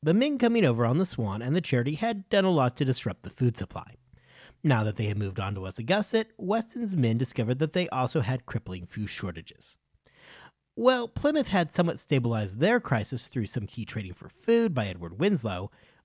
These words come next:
Weston's men were in serious danger of starving to death over that winter. The two colonies decided that it was probably in their mutual interest to work together to secure enough provisions for both colonies to get through the winter.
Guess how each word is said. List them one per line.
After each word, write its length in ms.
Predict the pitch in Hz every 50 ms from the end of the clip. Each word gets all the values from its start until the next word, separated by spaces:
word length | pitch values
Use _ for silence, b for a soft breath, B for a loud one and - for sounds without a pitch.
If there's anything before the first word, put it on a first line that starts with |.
| b -
Weston's 420 | - 220 233 226 - 226 185 151
men 280 | 151 151 143 143 151 - -
were 320 | 156 147 139 147 143 143
in 140 | - 156 131
serious 460 | - - 131 110 104 107 107 101 107
danger 380 | - - 95 90 87 87 85 -
of 160 | - 110 -
starving 400 | - - - 82 82 87 90 92
to 60 | -
death 200 | 90 87 82 -
over 160 | 95 85 92
that 220 | 87 85 - 64 92
winter. 380 | 101 127 127 117 - 85 - _ _ _ _ _ _ _ _ _ - - _ _
The 180 | - 226 262 277
two 180 | 254 302 311 294
colonies 480 | - 196 160 156 143 143 147 139 135
decided 440 | - 127 - - 135 120 120 120 120
that 180 | 143 143 143 -
it 160 | - 196 - 185
was 200 | 190 190 175 -
probably 540 | - - 143 131 123 131 123 135 135 127
in 80 | 117 117
their 140 | 120 120 117
mutual 400 | 113 107 98 - - 120 107 - -
interest 340 | 98 92 - 104 - -
to 100 | - 117
work 280 | 110 98 104 104 - -
together 400 | - 113 104 104 95 90 90 90
to 140 | - - 131
secure 360 | - - 160 - - 170 160
enough 260 | 170 190 233 220 226
provisions 460 | - 226 175 123 113 104 92 117 110
for 260 | - - 165 156 143 -
both 340 | - - 156 160 151 -
colonies 400 | - 131 120 117 110 110 101 -
to 100 | - -
get 120 | 110 107 -
through 140 | - 104 90
the 100 | 87 87
winter. 340 | 98 110 104 - - -